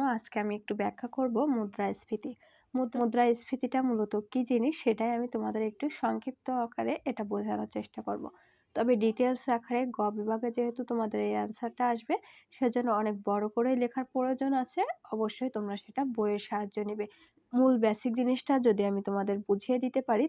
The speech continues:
তাহলে কিন্তু তোমাদের এই প্রশ্নটা মাথায় খুব সহজেই সেট হয়ে যাবে। তো যাই হোক, চলো শুরু করি। ভিডিওটি ভালো লাগলে অবশ্যই চ্যানেলটা সাবস্ক্রাইব করে রাখবে, সাথে ভিডিওটিতে কিন্তু লাইক দিতে ভুলবে না। এখন বলি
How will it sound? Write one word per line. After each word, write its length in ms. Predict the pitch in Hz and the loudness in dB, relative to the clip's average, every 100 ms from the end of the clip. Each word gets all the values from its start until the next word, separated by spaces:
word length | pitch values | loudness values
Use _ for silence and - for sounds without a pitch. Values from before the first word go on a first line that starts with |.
| 320 | 0
তাহলে 260 | 226 196 202 | -2 -2 -2
কিন্তু 160 | 208 - | -6 -6
তোমাদের 240 | 208 208 202 | -6 -4 -2
এই 60 | 208 - | -4 -2
প্রশ্নটা 480 | 214 - 247 240 254 - - _ 214 | -4 -6 -6 -2 -2 -2 -18 _ -2
মাথায় 280 | 202 - 226 - | -2 -2 -6 -4
খুব 120 | - 254 - | -6 -6 -4
সহজেই 400 | 240 220 220 330 - | 0 0 0 -2 0
সেট 180 | 214 208 | -2 0
হয়ে 140 | 208 202 | -2 -2
যাবে। 180 | 196 220 - _ _ _ | -4 -8 -12 _ _ _
তো 40 | 277 247 | 0 2
যাই 180 | 226 233 | 2 4
হোক, 120 | 262 320 - | 0 -2 0
চলো 200 | 226 220 - | 0 0 0
শুরু 140 | 254 247 | -2 0
করি। 160 | 269 381 - _ - | 0 0 -4 _ 0
ভিডিওটি 300 | 226 220 214 233 | 2 2 2 0
ভালো 120 | 254 254 | -2 -2
লাগলে 180 | 247 269 - | -2 -2 -2
অবশ্যই 420 | 208 208 - 277 269 | -2 -4 -2 -4 0
চ্যানেলটা 320 | 226 196 202 202 | -2 -2 -6 -6
সাবস্ক্রাইব 360 | 202 - 269 277 | -6 -6 -6 -6
করে 120 | - 269 | -2 0
রাখবে, 220 | 262 247 480 - | -2 -2 -6 -4
সাথে 180 | 226 220 220 | -4 -2 -2
ভিডিওটিতে 360 | 233 262 254 262 | 0 -2 -4 -6
কিন্তু 160 | 254 277 311 | -6 -4 0
লাইক 180 | 202 202 202 | 0 0 -4
দিতে 160 | 202 202 | -6 -2
ভুলবে 240 | 202 202 190 | -2 -2 -6
না। 40 | 226 _ _ - | -8 _ _ -4
এখন 240 | 247 247 277 247 | -2 2 4 6
বলি 180 | 220 | 4